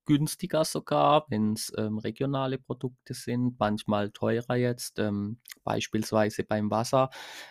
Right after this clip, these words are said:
haben wir da 'nen, ähm, griechisches Wasser geholt. War so ein Sixpack fürs Zimmer schon mal, war ziem-, also wirklich sehr, sehr günstig.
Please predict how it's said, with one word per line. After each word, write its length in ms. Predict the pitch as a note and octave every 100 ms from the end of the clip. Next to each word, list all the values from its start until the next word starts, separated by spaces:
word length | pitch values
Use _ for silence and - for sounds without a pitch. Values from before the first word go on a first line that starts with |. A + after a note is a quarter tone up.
| _
haben 400 | A2 G#2+ - G#2+
wir 140 | G#2+ G#2
da 280 | - G#2 G#2
'nen, 440 | G#2 G#2 G#2 G2+
ähm, 320 | G#2 G#2 G#2 G#2+
griechisches 580 | - C#3 C3+ C3+ C#3+ -
Wasser 280 | C3+ C3+ B2+
geholt. 600 | C3 C3 B2+ B2+ B2+ - _ _ _ _ _ _ _ _ _ _ - _ -
War 260 | A2+ G#2+
so 160 | G#2+ A#2+
ein 100 | G#2+
Sixpack 760 | - B2+ - - C3 B2+ - -
fürs 260 | A#2 - -
Zimmer 260 | A#2+ B2+
schon 200 | B2 B2
mal, 280 | B2 B2 A2+
war 180 | G#2+ G#2+
ziem-, 280 | - A2+ A2
also 320 | - A2 A2+
wirklich 300 | A2+ A2+ A2+
sehr, 160 | - C#3+
sehr 180 | - G#2+
günstig. 580 | B2+ C3+ - D3 C#3+